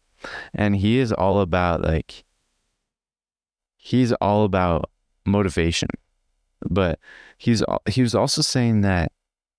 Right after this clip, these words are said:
well, let me talk about, let me, let me com-, completely switch the topic to, I wanna talk more about networking. Now, networking was a big fear that I had coming here. Like, I'm an introvert and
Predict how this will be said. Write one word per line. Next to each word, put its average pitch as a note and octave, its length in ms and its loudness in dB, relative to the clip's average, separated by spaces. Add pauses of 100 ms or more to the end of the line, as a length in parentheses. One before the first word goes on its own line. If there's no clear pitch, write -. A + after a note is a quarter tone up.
(1000)
well, G2 180 2
let B2+ 160 0
me F3+ 80 2
talk A2+ 260 -2
about, F2 380 0 (280)
let A#2 120 2
me, A#2 100 2
let E2 260 0
me B2 300 2
com-, G2+ 400 0
completely F#2 680 0
switch - 320 -4
the - 80 -4
topic - 480 -4
to, D#2+ 360 -2 (560)
I F#2 40 -2
wanna G2+ 100 0
talk A2+ 200 0
more G#2+ 160 2
about F#2 220 0
networking. E2 640 0 (120)
Now, F2+ 280 0 (440)
networking A#2 440 0
was A#2 140 0
a G2+ 80 0
big F#2+ 340 0
fear F#2 420 0
that G#2+ 140 0
I F#2 120 0
had F2+ 480 -2
coming G2 340 0
here. G2 380 0 (180)
Like, D#2 280 -4 (260)
I'm A2 200 0
an G#2+ 80 0
introvert A2 600 0
and F#2 420 0